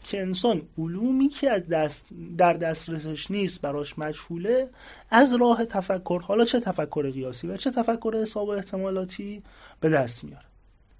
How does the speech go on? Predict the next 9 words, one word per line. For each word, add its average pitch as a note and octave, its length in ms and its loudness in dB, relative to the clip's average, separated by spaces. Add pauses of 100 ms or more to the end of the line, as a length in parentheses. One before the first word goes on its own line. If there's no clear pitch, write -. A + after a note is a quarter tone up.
(460)
در D4 320 8
این C4+ 200 10
درس F3 320 4
چهارم F3 500 -4
می‌خوایم D#3+ 460 0
با D3 100 -2
چند G3+ 460 0
راه D#3 400 4
جدید D#3+ 580 0